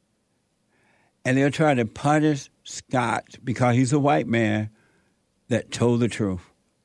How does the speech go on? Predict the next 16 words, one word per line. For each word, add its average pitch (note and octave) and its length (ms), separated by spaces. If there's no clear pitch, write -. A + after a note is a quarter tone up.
In C3+ 140
his B2 180
own D3 340
land, A2+ 440
America C#3 480
was A#2+ 220
founded C#3+ 480
by C#3+ 160
white C#3+ 280
men. G2 320
And A#2 160
with A#2+ 120
the A#2+ 100
help B2 240
of D#3 100
God, B2+ 420